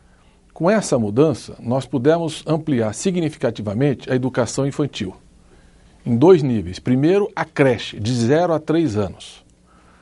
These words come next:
Nós tínhamos, no começo do governo Lula, só nove por cento das crianças atendidas por creche. Hoje são vinte e três por cento.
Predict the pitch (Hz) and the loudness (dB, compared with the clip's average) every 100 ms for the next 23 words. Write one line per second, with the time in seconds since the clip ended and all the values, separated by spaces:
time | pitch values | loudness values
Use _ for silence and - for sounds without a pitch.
0 | _ _ _ _ - 131 - 196 185 135 | _ _ _ _ -2 -2 0 0 0 0
1 | 127 127 123 107 117 113 123 131 175 156 | -2 -2 -2 -2 -2 -2 -2 0 -2 -2
2 | - 160 170 185 185 147 - 131 - 117 | -4 0 2 0 -2 -4 -2 -4 -4 -6
3 | - 107 123 143 165 151 - - - _ | -4 -4 -2 -4 -8 -10 -12 -20 -20 _
4 | _ _ - 131 139 113 135 135 - 131 | _ _ -4 0 0 0 -2 -4 -4 -6
5 | - 95 90 - 131 151 143 143 117 170 | -4 -4 -6 -2 2 2 0 -2 -2 -4
6 | - 151 147 - - 95 - - | -4 -2 -2 -4 -8 -8 -8 -18